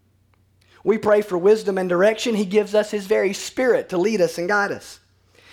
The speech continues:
At conversion, the Holy Spirit came to dwell in us, and he's now at work in us. If you're a believer this morning, and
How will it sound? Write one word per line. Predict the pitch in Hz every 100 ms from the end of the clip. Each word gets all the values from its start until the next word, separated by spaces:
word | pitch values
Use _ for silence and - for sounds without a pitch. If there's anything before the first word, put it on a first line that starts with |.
| - -
At | 156 160 -
conversion, | 196 190 240 226 151 123 117
the | 117 - -
Holy | 214 208
Spirit | 202 - 262 196 -
came | 180 165
to |
dwell | 151 185 196 233
in | 208
us, | 135 -
and | 135 - - - -
he's | 147
now | 185 190
at | 156
work | 175 226 226
in | 185
us. | 139 -
If | -
you're | 170
a |
believer | 170 196 233 190
this | 160 151
morning, | 151 139 117
and | 113